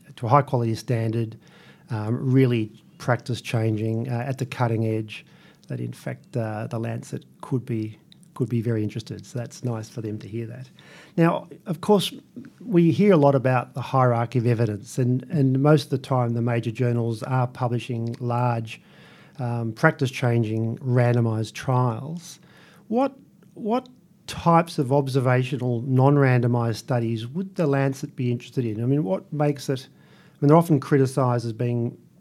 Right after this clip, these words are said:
you know, exposed to biases and so on, and, and, uh, often hypothesis generating rather than practice changing and so on.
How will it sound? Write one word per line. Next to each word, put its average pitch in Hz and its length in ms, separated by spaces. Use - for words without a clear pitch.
you 131 120
know, 120 60
exposed 120 500
to 117 60
biases 117 640
and 123 100
so 120 280
on, 120 160
and, 113 220
and, 120 340
uh, 117 280
often 123 360
hypothesis 117 720
generating 113 600
rather 123 360
than 123 160
practice 127 500
changing 117 400
and 123 140
so 135 140
on. 131 240